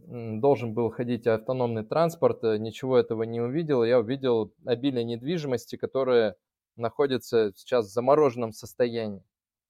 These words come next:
Хотя раньше была другая совершенно логика. Конечно же, в сфере недвижимости тоже будут стартапы.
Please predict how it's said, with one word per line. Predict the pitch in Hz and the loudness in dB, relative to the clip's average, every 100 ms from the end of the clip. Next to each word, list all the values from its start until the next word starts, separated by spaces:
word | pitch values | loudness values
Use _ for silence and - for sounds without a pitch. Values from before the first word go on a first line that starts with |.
| _ | _
Хотя | 117 127 110 | -2 -2 0
раньше | 123 143 185 - 117 _ _ 110 _ _ - | 2 2 2 -4 -8 _ _ -20 _ _ 0
была | 123 147 | 4 4
другая | 123 123 156 123 | 2 2 4 4
совершенно | - 117 131 123 123 | 2 -2 -2 -2 0
логика. | 131 120 101 - - _ _ _ _ | 0 0 -4 -14 -20 _ _ _ _
Конечно | 127 147 170 147 | -2 2 0 0
же, | 120 127 120 117 104 - _ _ _ _ _ _ | 0 4 6 6 2 -2 _ _ _ _ _ _
в | - | -18
сфере | - 151 147 | -2 2 2
недвижимости | 131 123 135 208 175 147 - 127 | 2 -2 -2 -2 0 -2 -2 -6
тоже | - 180 151 131 | 2 4 4 2
будут | 127 139 117 | 0 -2 -2
стартапы. | - 127 117 131 117 - | -2 -2 0 4 4 4